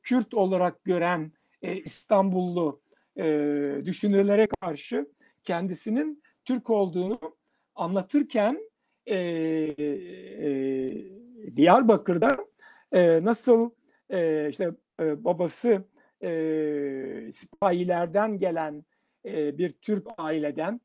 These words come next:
annesi, e, e, Kürt, e, e,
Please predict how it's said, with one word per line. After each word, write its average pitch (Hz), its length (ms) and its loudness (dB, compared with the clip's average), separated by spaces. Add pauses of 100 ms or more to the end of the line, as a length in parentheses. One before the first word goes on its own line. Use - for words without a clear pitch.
(320)
annesi, 202 760 -2 (320)
e, 190 100 -4
e, 156 1000 -6
Kürt, - 540 -6 (360)
e, 190 60 -6
e, 160 280 -2